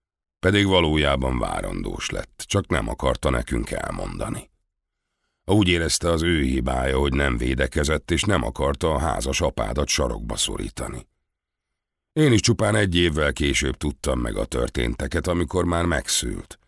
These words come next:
és állami gondozásba adott téged. Levélben írta meg, mert amikor november végén a pufajkások elkezdtek vadászni a felkelőkre,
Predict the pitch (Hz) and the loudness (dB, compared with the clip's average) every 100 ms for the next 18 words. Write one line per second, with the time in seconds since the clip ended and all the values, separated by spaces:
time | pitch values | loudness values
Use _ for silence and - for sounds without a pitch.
0 | _ - 107 87 78 52 58 60 60 64 | _ -4 0 2 0 0 -2 0 0 0
1 | 64 60 64 52 64 69 50 50 - - | 0 0 -2 -4 -4 -4 -4 -6 -10 -10
2 | - - - 53 - - _ _ _ _ | -10 -10 -8 -8 -8 -20 _ _ _ _
3 | _ _ _ _ _ _ _ - 120 90 | _ _ _ _ _ _ _ 2 4 6
4 | 87 85 82 80 73 82 78 78 65 - | 6 4 4 2 2 0 2 0 -4 -10
5 | _ _ _ _ 104 101 117 104 110 110 | _ _ _ _ 0 2 4 2 2 2
6 | 120 107 95 87 80 104 98 87 80 - | 4 4 4 2 2 2 2 2 0 0
7 | 110 98 85 69 71 67 76 98 95 80 | 0 2 0 0 0 0 0 2 2 2
8 | 69 - 62 90 82 65 - 76 62 87 | -2 -4 0 0 2 0 -2 -2 -2 0
9 | 85 80 92 87 85 98 90 | 0 0 2 2 0 0 -2